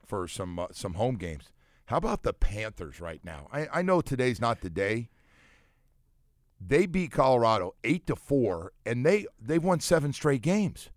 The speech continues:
They're, they're coming back here after, uh, this game in Saint Louis tomorrow, and they are playing really, really well. My God, it's, uh, it's been fun to watch. All right, so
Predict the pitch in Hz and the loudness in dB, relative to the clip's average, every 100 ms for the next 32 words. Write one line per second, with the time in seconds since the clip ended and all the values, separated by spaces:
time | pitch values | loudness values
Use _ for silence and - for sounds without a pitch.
0 | _ 165 185 160 190 208 185 139 160 208 | _ -4 -2 -2 4 4 6 4 4 2
1 | - 147 120 123 139 _ _ _ _ _ | 2 2 2 0 -4 _ _ _ _ _
2 | - 143 - 160 147 139 131 123 135 - | -2 0 0 2 4 6 6 4 2 -2
3 | 156 156 123 - 147 127 156 190 - 117 | 0 0 -2 -2 -2 0 2 0 0 -2
4 | 95 90 107 143 - _ _ _ _ _ | 0 0 -2 -6 -14 _ _ _ _ _
5 | _ - 120 117 117 110 98 180 175 90 | _ -4 0 2 0 -2 0 2 2 -2
6 | - 110 95 87 101 196 175 82 82 131 | -4 -4 -6 -8 -6 -2 -2 -4 -10 -8
7 | 139 85 82 156 67 92 135 107 151 110 | -8 -8 -6 -6 -6 -8 -6 -4 -4 -4
8 | - _ _ 110 - - 92 87 - - | -12 _ _ -20 -14 -8 -8 -10 -18 -10
9 | 143 101 113 113 107 160 - - - _ | -10 -6 -4 -2 0 -2 -2 -10 -18 _
10 | _ _ - 170 151 87 - - - 147 | _ _ -4 0 0 -2 -8 -6 4 4
11 | 123 | 4